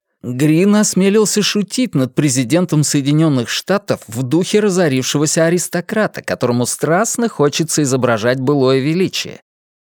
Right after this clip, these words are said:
При этой мысли у Дэви вскипела кровь, и он врезал Грину кулаком в подбородок. Неожиданный удар отправил худенького премьер-министра,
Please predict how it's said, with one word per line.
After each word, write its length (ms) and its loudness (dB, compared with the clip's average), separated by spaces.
При 160 0
этой 280 2
мысли 400 0
у 100 2
Дэви 320 2
вскипела 500 0
кровь, 420 0
и 80 0
он 180 4
врезал 560 2
Грину 400 2
кулаком 520 0
в 80 -14
подбородок. 1000 -4
Неожиданный 600 0
удар 300 2
отправил 520 0
худенького 540 -2
премьер-министра, 1080 -2